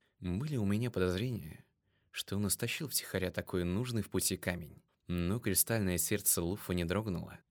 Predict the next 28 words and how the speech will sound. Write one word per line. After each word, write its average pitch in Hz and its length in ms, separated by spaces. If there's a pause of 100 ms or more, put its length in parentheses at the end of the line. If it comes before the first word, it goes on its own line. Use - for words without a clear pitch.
(180)
«Луф!» 185 560 (220)
засмеялась 87 640
Дея. 90 420 (200)
«Дай 202 260
ты 190 140
ему 139 280
огнева». 92 360 (340)
«Ни 95 160
за 95 160
что», - 340 (300)
буркнул 90 380
он 85 160
в - 80
полоборота. 87 680 (380)
«Ринхард 170 440
запретил. 90 600 (220)
Пусть 160 320
Райта 127 560
учится 110 360
сам 127 240
добывать 90 420
огонь». 85 340 (360)
«Да 87 300
кто - 320
он 160 160
такой, 165 320
чтобы 160 300
запрещать?» 139 760